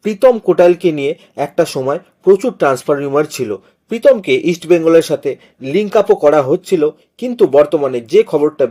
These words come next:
বেরিয়ে আসছে, তাতে করে প্রীতম কোটাল এবং প্রবীর দাস আগামী মরশুমে কেরালাতেই থাকতে চলেছে। প্রীতমের সেলকে কেরালা আনঅ্যাভেলেবল করে দিয়েছে,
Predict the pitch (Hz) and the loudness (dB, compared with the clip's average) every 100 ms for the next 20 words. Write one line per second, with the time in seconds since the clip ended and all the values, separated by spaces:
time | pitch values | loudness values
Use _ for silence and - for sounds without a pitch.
0 | 117 156 208 160 127 - 123 - _ - | -2 -2 2 2 0 -8 -12 -12 _ -6
1 | 175 220 170 123 120 185 190 214 196 202 | -2 -2 0 -2 -2 -4 -2 -2 -2 -4
2 | 131 135 - 240 127 127 - 170 180 123 | -2 -2 -4 -4 -4 -4 -2 0 0 0
3 | 127 151 _ _ - 135 165 196 190 131 | -4 -4 _ _ -10 -4 0 2 2 0
4 | 123 143 151 - 165 170 170 131 139 196 | -2 -4 -6 -2 2 4 4 2 -4 -8
5 | _ _ 123 113 127 - 170 190 185 165 | _ _ -12 -10 -10 -2 2 2 0 -6
6 | _ _ - 247 262 196 127 127 _ - | _ _ -10 0 2 4 0 -2 _ -4
7 | 180 226 208 143 131 139 135 135 - - | 2 2 2 -4 0 0 2 0 -4 -4
8 | 165 180 151 131 127 127 135 127 120 202 | 0 2 2 2 0 -2 -2 -2 0 2
9 | 202 | 2